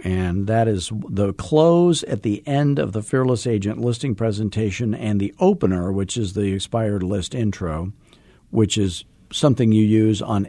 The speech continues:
every listing, whether it's an expired, a fisbo, or anything, um,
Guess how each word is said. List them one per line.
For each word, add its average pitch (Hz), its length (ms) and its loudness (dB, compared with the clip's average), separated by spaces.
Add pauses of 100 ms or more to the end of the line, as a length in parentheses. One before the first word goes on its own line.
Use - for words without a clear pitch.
every 123 320 4
listing, 104 440 2
whether 98 300 2
it's 95 180 -4
an 95 100 0
expired, 101 680 0
a 87 40 -2
fisbo, 104 520 -2
or 101 180 -2
anything, 87 480 -2 (800)
um, 95 520 0